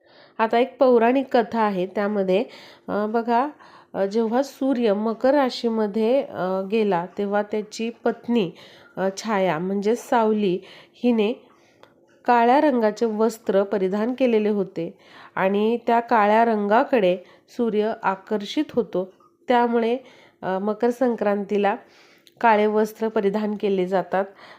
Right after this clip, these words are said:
अशी एक कथा आहे. आता बघा, संक्रांत म्हणजे काय? तर, अ, संक्रांत म्हणजेच,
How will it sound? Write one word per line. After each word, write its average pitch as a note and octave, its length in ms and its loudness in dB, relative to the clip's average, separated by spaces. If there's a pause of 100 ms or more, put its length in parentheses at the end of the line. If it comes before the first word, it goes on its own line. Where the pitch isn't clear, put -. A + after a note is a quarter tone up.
(120)
अशी A3 300 -2
एक E4 220 -2
कथा G3+ 240 -2
आहे. F3 280 -2 (920)
आता A#3+ 200 0
बघा, G3 280 -2
संक्रांत B3+ 800 0
म्हणजे G3+ 380 0
काय? D3+ 220 -8 (580)
तर, A3+ 240 0 (100)
अ, F#3+ 220 -4
संक्रांत A3 680 -2
म्हणजेच, G3 680 -2